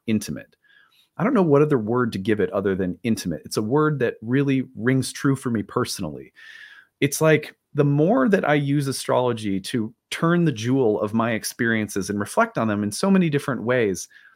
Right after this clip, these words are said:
I find that there are lessons and insights. I find that there is meaning. I find that there is art. I find that there is beauty. I find that there's comedy. I find that there's irony. I find paradox. I find mystery. It helps me to stay curious.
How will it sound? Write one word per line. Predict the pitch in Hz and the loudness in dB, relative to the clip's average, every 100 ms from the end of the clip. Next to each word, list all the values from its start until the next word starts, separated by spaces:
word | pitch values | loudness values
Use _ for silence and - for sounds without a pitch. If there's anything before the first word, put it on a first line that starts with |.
| _ - | _ -4
I | |
find | 127 127 123 | -2 0 0
that | 120 | 0
there | 123 | 0
are | 110 113 | 2 2
lessons | 104 - 95 82 82 - | -2 -2 -6 -6 -8 -6
and | 123 101 | -4 -2
insights. | 117 113 - 85 80 - | 0 0 0 -2 -2 -4
I | 110 | -6
find | - 131 | -4 -2
that | 131 | 0
there | 139 131 | 2 2
is | 110 | 2
meaning. | 117 131 98 82 - | 0 2 0 -2 -4
I | 123 | -2
find | 151 170 | 0 0
that | 160 | 0
there | 160 156 | 0 0
is | 143 - | 0 -2
art. | 143 - - - | -2 -2 -6 -4
I | |
find | 107 107 110 | -2 -2 -2
that | 110 | 0
there | 127 | 0
is | 120 | 0
beauty. | 107 143 160 131 80 | 0 2 2 2 -2
I | - | -6
find | - 208 254 | -2 0 0
that | |
there's | 233 226 - | 2 0 0
comedy. | - 196 190 113 85 | -2 2 4 2 0
I | 95 | -2
find | - 151 175 | -2 0 0
that | |
there's | 170 156 - | 0 -2 -2
irony. | 127 151 120 80 - | 0 2 2 -2 -6
I | 113 | -6
find | - 160 185 | 0 2 2
paradox. | - 170 170 - - - - | 2 0 2 0 -4 -8 -6
I | |
find | - 190 190 | 2 6 8
mystery. | 226 - 147 117 67 - - - - | 6 2 -2 -2 -2 -8 -20 -10 -4
It | - | 0
helps | 190 - | 0 2
me | 202 | 2
to | 190 | 2
stay | - 175 | 0 -4
curious. | 165 - 214 170 101 - | -4 0 2 2 0 -4